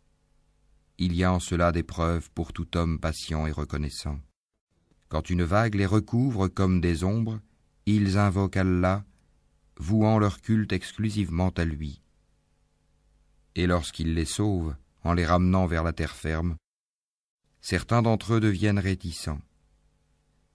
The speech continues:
Mais seul le grand traître et le grand ingrat renient nos signes. Ô homme, craignez votre Seigneur et redoutez un jour où le père ne répondra en quoi que ce soit pour son enfant,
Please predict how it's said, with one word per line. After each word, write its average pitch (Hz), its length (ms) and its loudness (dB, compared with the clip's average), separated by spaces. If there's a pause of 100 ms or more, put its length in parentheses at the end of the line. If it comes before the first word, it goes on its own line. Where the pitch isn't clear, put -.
(320)
Mais 95 240 4
seul 117 340 2
le 104 180 2
grand 92 300 2
traître 90 440 -2
et 90 60 0
le 90 120 2
grand 101 320 0
ingrat 92 500 0 (380)
renient 90 400 4
nos 80 120 -2
signes. - 520 -6 (1800)
Ô 92 320 2
homme, 90 440 2 (540)
craignez 123 440 4
votre 104 240 0
Seigneur 110 640 0 (840)
et 107 160 6
redoutez 131 520 4
un 113 120 6
jour 98 320 0
où 98 60 4
le 95 120 4
père 95 380 2
ne 90 100 2
répondra 98 640 0
en 95 120 2
quoi 117 320 -2
que 120 100 -2
ce 107 140 -2
soit 101 300 -2
pour - 180 -10
son 90 160 -2
enfant, 87 460 -2